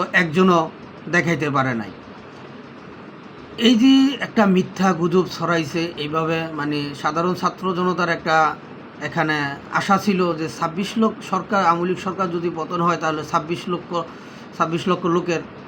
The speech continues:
চাকরি যাবে, আর এই ছাব্বিশ লক্ষ লোক এই দেশের ছাত্র জনতা চাকরি পাবে, সেই আশা কিন্তু ছাত্ররা মাঠে নিম-, নামছিল। এই যে মিথ্যা ধোঁকা দিয়েছে, ছাত্রদের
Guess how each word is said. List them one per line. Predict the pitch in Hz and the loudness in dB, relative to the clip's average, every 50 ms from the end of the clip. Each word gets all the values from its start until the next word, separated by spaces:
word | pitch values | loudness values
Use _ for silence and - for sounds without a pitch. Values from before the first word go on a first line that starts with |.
| - - - - - - | -18 -18 -18 -12 -4 -2
চাকরি | 190 180 - - 190 160 | -2 -2 0 0 0 2
যাবে, | 175 170 165 170 180 196 190 - - - - - - - - - - 139 | 4 2 2 2 0 -2 -4 -8 -12 -16 -18 -18 -18 -18 -18 -10 -4 0
আর | 143 147 139 139 - | 2 2 2 2 0
এই | 208 190 - - | -2 -2 0 0
ছাব্বিশ | 190 190 170 165 190 185 - - | 0 0 2 2 0 0 0 0
লক্ষ | 190 185 185 - - 185 185 180 175 170 - - - - - - 156 | 0 0 0 0 2 2 2 2 2 0 -6 -12 -16 -18 -14 -8 -4
লোক | 160 170 175 165 139 - - - - | 0 0 2 0 0 -4 -12 -12 -8
এই | 160 165 156 | -6 -4 -2
দেশের | 165 156 - 180 170 160 147 143 - - | -2 -2 0 0 -2 -2 -2 -6 -10 -6
ছাত্র | - 175 - - 165 165 156 | -4 -4 -2 -2 -4 -8 -8
জনতা | 160 147 156 160 165 143 160 147 135 131 - - - | -8 -10 -10 -10 -8 -4 -4 -4 -4 -4 -6 -8 -4
চাকরি | - 185 165 - - 160 | -2 -2 0 0 -2 -2
পাবে, | 151 156 139 131 127 | -2 -2 -2 -2 -4
সেই | 127 - - 202 202 190 170 | -4 0 2 4 6 6 4
আশা | - - 170 | 2 0 -2
কিন্তু | 160 170 165 143 156 160 151 131 - - - - - - - - - - - | -2 -2 -2 -2 -4 -4 -4 -6 -8 -12 -16 -16 -16 -16 -16 -16 -16 -16 -8
ছাত্ররা | - - 170 - 165 160 160 156 151 | -4 -4 -4 -2 0 2 2 4 4
মাঠে | 147 143 135 135 151 147 | 4 2 2 0 0 -2
নিম-, | 143 139 139 131 123 - 156 - - 147 | -2 -2 -2 -4 -6 -10 -12 -12 -6 -2
নামছিল। | 156 151 143 131 - - 123 110 110 - - - - - - - - - - - 143 143 156 165 | -2 0 0 -2 -4 -4 -4 -4 -6 -6 -10 -14 -16 -16 -18 -18 -18 -18 -16 -14 -10 -4 -2 -2
এই | 175 | 0
যে | 170 220 220 190 | 4 4 4 4
মিথ্যা | 190 196 190 - - - 190 185 | 4 2 0 0 0 2 2 2
ধোঁকা | 160 151 165 160 - 175 170 | 2 2 -2 0 2 2 2
দিয়েছে, | 151 165 175 170 156 - - 127 110 110 - - - - - - - - - - - | 2 2 2 2 2 0 -4 -8 -8 -8 -12 -16 -18 -18 -18 -18 -18 -18 -16 -8 -4
ছাত্রদের | - 160 160 - 175 170 160 175 165 | -4 -4 -2 -2 -2 0 0 0 0